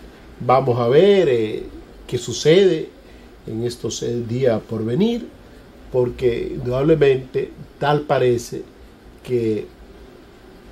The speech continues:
la acidez será la que va a reinar, la que va a primar entre el grupo disidente del P L D y el Partido de la Liberación Dominicana. Y digo la acidez, ¿por qué? Porque los que se fueron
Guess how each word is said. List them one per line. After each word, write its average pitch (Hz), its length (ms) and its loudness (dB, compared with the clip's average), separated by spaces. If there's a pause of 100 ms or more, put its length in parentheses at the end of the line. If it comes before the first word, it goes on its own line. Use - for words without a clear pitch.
(140)
la 120 220 0
acidez 135 800 0 (800)
será 127 420 -2
la 131 220 0
que 113 180 -4
va 131 240 -4
a 123 60 -4
reinar, 123 520 -2
la 117 200 -2
que 120 100 -6
va 117 220 -2
a 123 80 -4
primar 123 500 0 (640)
entre 117 340 -6
el 110 100 -4
grupo 160 380 4
disidente 143 720 0
del 113 140 0
P 127 160 -4
L 147 180 4
D 202 240 2 (680)
y 196 280 -2 (260)
el 117 160 -2
Partido 143 580 0
de 117 60 4
la 110 80 -2
Liberación 110 500 -6
Dominicana. 101 580 -10 (420)
Y 151 60 -8
digo 190 320 4
la 165 180 8
acidez, 131 540 2
¿por 156 260 0
qué? 165 240 2
Porque 117 320 -8
los 110 140 -2
que 110 120 -4
se 131 140 -8
fueron 170 480 4